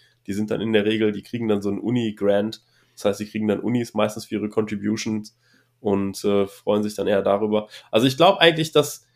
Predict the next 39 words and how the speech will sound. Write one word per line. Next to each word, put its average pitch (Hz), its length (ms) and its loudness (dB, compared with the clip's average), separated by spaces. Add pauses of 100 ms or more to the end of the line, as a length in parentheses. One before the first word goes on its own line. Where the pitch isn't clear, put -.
(220)
dass 120 220 2
da 147 200 8
Uni 147 320 2
sehr 139 180 6
gut 131 160 -2
aufgestellt 143 560 2
ist 135 80 -6
und 120 80 0
dass 123 100 2
die 120 100 -10
Community 123 640 -2
das 113 180 -2
mit 117 100 -6
der 110 80 2
Lizenz 113 580 0
eher 107 480 6 (400)
wohlwollend 95 1000 2
sehen 95 360 -4
wird 90 360 -6
und 95 120 -12
sagen 92 280 0
wird, 92 200 -4
so, 92 240 -2
„Ja, 92 360 2 (260)
okay.“ 101 400 4 (420)
Ne? 95 160 -4 (420)
Mich 120 140 2
hat 185 100 8
eigentlich 175 200 4
immer 165 160 4
gewundert, 151 400 0
warum, 131 360 4
äh, 117 140 6
Yearn 113 280 4
ist 156 120 -4
ja 80 80 2
auch 151 140 0
Open 95 180 -4
Source, 104 400 0